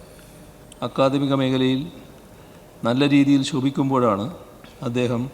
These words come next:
അന്താരാഷ്ട്ര സംഘടനകളിലും പിന്നീട് ഇന്ത്യൻ സർക്കാരിലും സാമ്പത്തിക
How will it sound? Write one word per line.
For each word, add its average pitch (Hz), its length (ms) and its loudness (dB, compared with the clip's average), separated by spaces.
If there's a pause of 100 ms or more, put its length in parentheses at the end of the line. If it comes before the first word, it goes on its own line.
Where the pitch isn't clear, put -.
(760)
അന്താരാഷ്ട്ര 139 580 4
സംഘടനകളിലും 131 600 -2 (640)
പിന്നീട് 127 420 -2 (760)
ഇന്ത്യൻ 143 220 0 (100)
സർക്കാരിലും 120 560 2 (520)
സാമ്പത്തിക 139 460 0